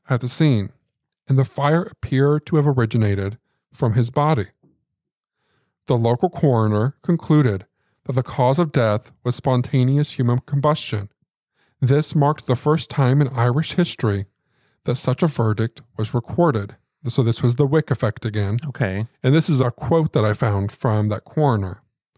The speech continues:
Speaker 1: "This fire was thoroughly investigated, and I'm left with the conclusion that this fits into the category of spontaneous human combustion, for which there is no adequate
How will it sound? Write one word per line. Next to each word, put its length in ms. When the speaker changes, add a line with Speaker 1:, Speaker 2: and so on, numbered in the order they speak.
Speaker 1:
"This 240
fire 420
was 240
thoroughly 460
investigated, 880
and 160
I'm 180
left 340
with 140
the 80
conclusion 680
that 160
this 260
fits 360
into 200
the 120
category 680
of 140
spontaneous 880
human 280
combustion, 720
for 160
which 440
there 180
is 160
no 200
adequate 500